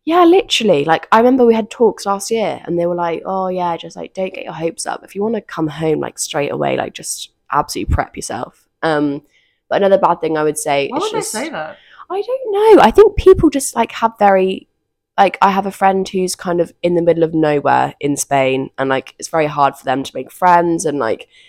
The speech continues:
Speaker 1: I guess I've been very fortunate being in big cities. Um, but, like, another thing is, like, the cultural aspects as well. Like, Italians and Spanish people are very blunt, very direct, like,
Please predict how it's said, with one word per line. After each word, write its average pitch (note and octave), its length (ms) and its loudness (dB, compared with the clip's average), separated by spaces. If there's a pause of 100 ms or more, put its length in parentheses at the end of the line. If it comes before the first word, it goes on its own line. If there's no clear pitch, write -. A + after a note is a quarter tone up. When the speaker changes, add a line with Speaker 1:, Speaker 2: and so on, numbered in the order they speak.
(200)
Speaker 1:
I F#3+ 100 0
guess - 460 -4 (300)
I've E3 240 2
been E3 140 2
very D3+ 160 2
fortunate D3 500 -4
being D3 160 0
in C#3+ 120 -2
big C3+ 220 -4
cities. D3 800 -8 (540)
Um, C#3+ 720 0 (800)
but, E3+ 160 -6
like, E3 160 -2
another F3 240 -2
thing D#3+ 220 0
is, D3 100 -6
like, C#3+ 160 -8
the C#3 80 -8
cultural A#2+ 680 -8
aspects - 520 -10
as - 120 -12
well. C3 220 -4
Like, B2 240 -10 (800)
Italians C3+ 600 -8 (100)
and C#3+ 180 -10
Spanish C3+ 420 -6
people - 300 -10
are C3+ 60 -4
very B2 240 -8
blunt, G#2 520 -4
very C#3 220 -4
direct, - 760 -2
like, A2+ 300 -2